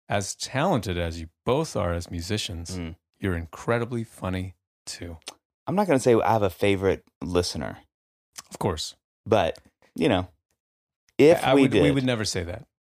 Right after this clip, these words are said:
Speaker 1: But just, just as a passing thought, that is the best question we've ever been
Speaker 2: Yeah,
Speaker 1: asked.
Speaker 2: yeah, yeah.
Speaker 1: Yeah.
Speaker 2: I love you.
Speaker 1: My answer to that is I would, I will never,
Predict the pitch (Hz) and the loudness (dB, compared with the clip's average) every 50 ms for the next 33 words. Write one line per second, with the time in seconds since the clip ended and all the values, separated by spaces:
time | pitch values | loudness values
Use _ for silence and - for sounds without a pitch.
0 | _ _ _ - - 120 120 - - - 127 120 113 - - - - _ _ _ | _ _ _ -4 -2 -2 -2 -2 -2 -2 -2 0 0 -2 -6 -10 -18 _ _ _
1 | - - - - - - - 110 113 110 - - - - - 113 110 98 104 92 | -18 -16 -14 -12 -10 -10 -6 -4 -4 -4 -4 -6 -10 -4 -2 -2 -2 -2 -4 -6
2 | - - 113 107 104 - - 104 98 92 - - 101 92 92 - - - 107 101 | -2 -2 -2 -2 -2 -4 -6 -6 -6 -6 -6 -4 -2 -2 -2 -2 -4 -4 -2 -2
3 | 98 98 104 98 95 - - - _ _ _ - - 98 90 - - - - - | 0 -2 -2 -6 -6 -10 -18 -20 _ _ _ -4 -2 -2 -2 -4 -6 -8 -4 -4
4 | 101 90 - - - 87 87 87 85 - - - - 95 87 87 85 - 160 226 | -4 -2 -4 -4 -8 -6 -6 -6 -6 -8 -8 -4 -4 -4 -4 -4 -2 2 4 4
5 | 208 113 92 90 101 117 151 147 101 - - _ _ _ - - 175 185 160 107 | 4 4 2 -2 -2 2 2 2 2 2 -6 _ _ _ -14 -6 -2 0 0 0
6 | 80 80 - _ _ - - 120 127 135 127 - - 127 143 165 151 131 90 - | -2 -6 -10 _ _ -4 -2 0 0 0 0 0 2 2 2 2 2 -2 -8 -8
7 | - - _ _ _ _ - 113 127 131 139 127 - 143 156 175 180 - 147 135 | -10 -12 _ _ _ _ -2 0 0 0 0 0 0 0 0 0 -2 -2 -2 -2
8 | 123 110 104 104 101 98 95 - 107 98 92 90 92 - _ _ - 104 107 107 | 0 0 0 2 0 0 -2 -2 -4 -4 -4 -4 -6 -10 _ _ -4 -2 -2 -2
9 | 107 113 104 101 110 - - 120 113 113 113 113 107 110 113 113 117 123 123 117 | -2 -4 -6 -6 -10 -10 -4 -4 -2 -2 -2 -2 -2 -2 -2 -2 -2 0 -2 -2
10 | 107 107 98 90 87 82 | -2 -2 -4 -4 -4 -8